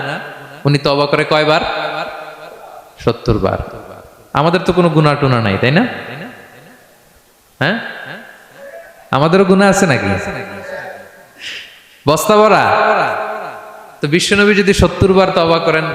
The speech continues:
ডেইলি বেসিস, আমাদের করা দরকার কয়বার? যার যার কাছে ছেড়ে দিলাম, বলেন।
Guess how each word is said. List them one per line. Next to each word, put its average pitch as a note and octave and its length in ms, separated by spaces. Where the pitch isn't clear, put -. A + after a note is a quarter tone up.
ডেইলি G3+ 360
বেসিস, C#3 540
আমাদের D3 280
করা D3+ 200
দরকার D3+ 280
কয়বার? D3 340
যার D3+ 240
যার D3+ 180
কাছে D3 180
ছেড়ে C3+ 240
দিলাম, A2 300
বলেন। C3 240